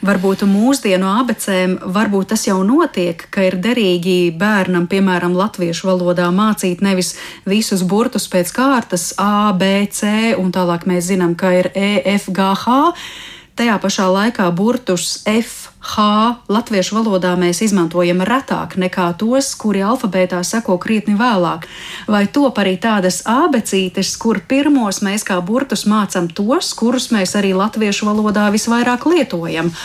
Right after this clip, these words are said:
A, M, S un tikai pēc tam F, H ar vārdiem fazāns un helikopters. <laughs>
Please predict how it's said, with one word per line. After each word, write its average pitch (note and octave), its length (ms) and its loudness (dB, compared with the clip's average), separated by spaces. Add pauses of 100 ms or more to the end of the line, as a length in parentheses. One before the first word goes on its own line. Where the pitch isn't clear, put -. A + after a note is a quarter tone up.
(220)
A, G#3 460 4 (180)
M, A3+ 360 2 (200)
S - 600 -4
un A#3 160 0
tikai A3+ 240 -2
pēc A3 200 -4
tam A3+ 340 0
F, A3+ 460 -4
H C4 420 0 (260)
ar G3+ 200 0
vārdiem G3+ 600 2 (260)
fazāns G#3+ 720 0
un F#3+ 200 0 (140)
helikopters. F3 960 -4
<laughs> F3 40 0